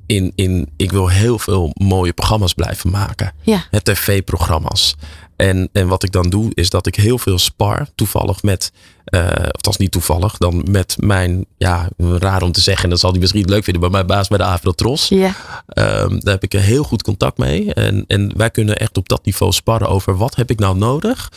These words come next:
Speaker 1: om uiteindelijk daar te komen. En daardoor maak ik heel veel keuzes dus niet. Doe ik heel veel dingen dus niet om uiteindelijk dat doel te behalen.
Speaker 2: Ja.
Speaker 1: Ehm, en daarnaast investeer ik heel veel in mezelf door,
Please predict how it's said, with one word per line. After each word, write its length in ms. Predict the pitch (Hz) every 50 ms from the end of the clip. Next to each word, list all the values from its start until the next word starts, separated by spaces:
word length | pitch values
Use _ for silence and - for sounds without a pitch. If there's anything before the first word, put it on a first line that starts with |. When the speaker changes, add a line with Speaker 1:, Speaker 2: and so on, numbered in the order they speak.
| - - - - 113 - - -
Speaker 1:
om 260 | 139 143 160 170 -
uiteindelijk 600 | - 139 - - - 135 135 131 123 117 113 104
daar 160 | 107 101 92
te 100 | - -
komen. 460 | - - 151 160 135 95 82 87 92 _ _ _ _ _ _ _ _
En 160 | - 110 101
daardoor 300 | 101 120 - - 117 107 104
maak 240 | 110 110 120 - -
ik 120 | 107 -
heel 220 | 104 104 123 135
veel 200 | 123 - 98 - _
keuzes 380 | _ 151 - 151 139 - 101 92
dus 160 | 92 90 87
niet. 580 | 87 92 101 117 135 131 87 73 - - - - _ _ _ _
Doe 280 | - 95 110 110 107 104
ik 100 | 101 -
heel 200 | 104 113 131 127
veel 400 | - - 101 95 92 92 95 _ _ _ _ _ _ _ _
dingen 460 | - 92 95 95 117 127 123 117 98
dus 180 | 92 95 92 90
niet 560 | 90 95 110 123 127 104 90 101 - - - - - _ _ _
om 240 | _ 127 123 123 117
uiteindelijk 640 | - 101 98 - - 104 98 92 90 90 _ - - _ _ _ _
dat 160 | - 92 95 -
doel 200 | 123 143 175 160
te 120 | - 98
behalen. 560 | - - 117 98 85 87 92 82 82 82 90 _
Speaker 2:
Ja. 200 | _ 196 185 175 - _ _ - - _
Speaker 1:
Ehm, 600 | - 107 104 104 101 101 101 98 98 98 98 98 101 - - -
en 220 | - - 101 101
daarnaast 400 | - 107 98 117 131 131 117 -
investeer 500 | - - 113 104 - - - - 135 131
ik 100 | 107 104
heel 240 | - 101 101 120 131
veel 140 | 127 - -
in 160 | - - 98 98
mezelf 440 | 92 92 95 98 98 101 101 101 -
door, 400 | - 104 101 101 101 98 98 101